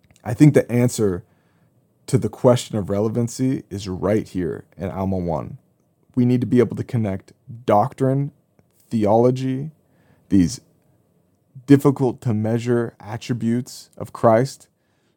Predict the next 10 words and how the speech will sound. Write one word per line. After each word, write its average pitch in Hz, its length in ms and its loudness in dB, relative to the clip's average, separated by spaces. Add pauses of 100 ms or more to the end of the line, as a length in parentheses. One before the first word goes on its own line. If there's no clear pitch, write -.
(140)
to 113 360 -10
real, 135 640 4 (140)
measurable 120 1120 -4 (800)
impact, 107 640 0 (420)
in 110 80 -2
the 95 80 0
lives 101 640 0 (180)
of 98 120 -2
everyday 92 400 -2
people. 87 440 -12